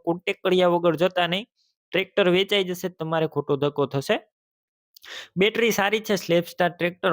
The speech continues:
વાયરિંગ કમ્પ્લીટ, લાઇટ ચાલુ કન્ડિશનમાં, સીટ છત્રી સારા, ટાયર મીડિયમ કન્ડિશનમાં છે, પચાસ ટકા જેવા ટાયર એમ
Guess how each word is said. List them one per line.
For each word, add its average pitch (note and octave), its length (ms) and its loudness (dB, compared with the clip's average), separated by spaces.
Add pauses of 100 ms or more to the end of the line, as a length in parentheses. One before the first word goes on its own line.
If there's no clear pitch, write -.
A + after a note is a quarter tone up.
વાયરિંગ E3 380 -2
કમ્પ્લીટ, E3+ 460 -2
લાઇટ D3+ 320 0
ચાલુ E3 320 0
કન્ડિશનમાં, D#3 720 -2
સીટ F3+ 260 2
છત્રી D#3 460 0
સારા, F3 280 2 (640)
ટાયર G3 480 2
મીડિયમ F3+ 480 -2
કન્ડિશનમાં F3 720 0
છે, F3+ 80 4 (140)
પચાસ F3 380 0
ટકા F3 280 0
જેવા E3+ 240 4 (160)
ટાયર E3+ 480 0 (240)
એમ G#3 160 0